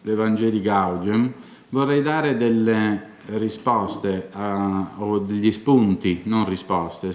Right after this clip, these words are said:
degli spunti a queste criticità per capire cosa noi perdiamo non vivendo una dimensione di comunione.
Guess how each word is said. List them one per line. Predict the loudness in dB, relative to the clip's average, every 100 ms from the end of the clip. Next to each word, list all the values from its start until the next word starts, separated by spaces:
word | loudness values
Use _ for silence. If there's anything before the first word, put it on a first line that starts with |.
| -8
degli | -6 -6 0 -2
spunti | -2 0 2 2 -2 -6 -8 -20 -20 -20 -20 -20 -20 -4
a | -4
queste | 0 0 2 0
criticità | 0 -4 -2 -2 -2 -4
per | 0 -2
capire | 0 -4 0 0 2 0 0 -2 -6 -18 -20 _ _ _ _ -20 -20 -20 -20 -20
cosa | 0 6 6 6 2 0 2 4
noi | 6 6 6 2
perdiamo | 2 0 0 2 4 4 2 2 2 -2 -10 -20 _ _ _ _ _ _ _ -20 -20 _ _ _ _ 0
non | 2 6 6
vivendo | 4 4 2 2 2 2 0 -4
una | -2 0 2
dimensione | 4 2 0 -2 0 2 2 -2 -4 -12
di | -2 0
comunione. | 0 0 -2 -4 -8